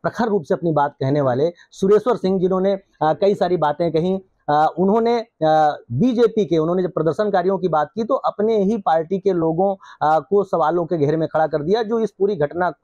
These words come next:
में शामिल थे। उन्होंने ग्रेडिंग नहीं किया, साफ तौर से कहा, "हमें नहीं पता कि ऐसे कौन से लोग हैं, वो विरोधी दल के हैं या बीजेपी के।" और अब पुलिस का काम है कि पुलिस उनकी छानबीन करे और उस पर कार्रवाई करे।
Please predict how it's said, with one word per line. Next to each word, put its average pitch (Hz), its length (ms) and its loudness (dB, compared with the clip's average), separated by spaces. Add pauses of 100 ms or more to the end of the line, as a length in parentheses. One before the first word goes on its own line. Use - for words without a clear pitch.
(240)
में 202 140 2
शामिल 170 440 0
थे। 165 200 2
उन्होंने 214 500 -2
ग्रेडिंग 196 320 2
नहीं 196 160 0
किया, 208 160 2
साफ 196 300 0
तौर 190 140 0
से 180 100 -4
कहा, 185 280 0
"हमें 190 160 0
नहीं 190 160 0
पता 180 340 0 (260)
कि 190 160 -2
ऐसे 175 280 0
कौन 190 260 -2
से 185 100 0
लोग 170 240 2
हैं, 190 200 0 (200)
वो 147 80 2
विरोधी 165 320 2
दल 190 180 2
के 190 120 -2
हैं 185 220 0
या 208 140 2
बीजेपी 190 440 0
के।" - 200 -4 (300)
और 185 180 4 (140)
अब 190 180 0
पुलिस 240 220 0
का 208 140 0
काम 175 280 -2
है 214 120 0
कि 220 140 -4 (100)
पुलिस 214 220 0 (240)
उनकी 170 220 0
छानबीन 160 420 0
करे 175 200 2
और 214 80 6
उस 185 140 -6
पर 190 80 -2
कार्रवाई 131 320 -2
करे। 104 200 -6